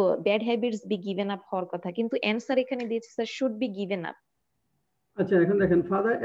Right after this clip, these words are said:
Speaker 2: advised, আহ, giving up, আহ, bad habits."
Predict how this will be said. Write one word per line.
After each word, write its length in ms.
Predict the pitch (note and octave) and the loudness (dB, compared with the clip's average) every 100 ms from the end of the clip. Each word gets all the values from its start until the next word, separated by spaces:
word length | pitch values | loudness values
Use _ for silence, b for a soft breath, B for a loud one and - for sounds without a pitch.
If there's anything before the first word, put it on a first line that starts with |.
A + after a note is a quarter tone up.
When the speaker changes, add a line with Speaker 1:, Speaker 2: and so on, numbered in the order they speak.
| G#3 | 0
Speaker 2:
advised, 580 | F3+ G#3 A#3 B3+ - - - | 2 2 2 0 -4 -8 0
আহ, 380 | F3 E3+ E3+ E3+ D3+ | 2 4 4 2 4
giving 340 | F#3 G#3+ A#3+ | 4 4 0
up, 280 | A3 A3+ A#3 - | 0 0 -2 -2
আহ, 240 | F#3 F3 D#3+ | 0 0 2
bad 180 | F3 F3+ F3 | 2 2 2
habits." 260 | D3+ - | 0 -2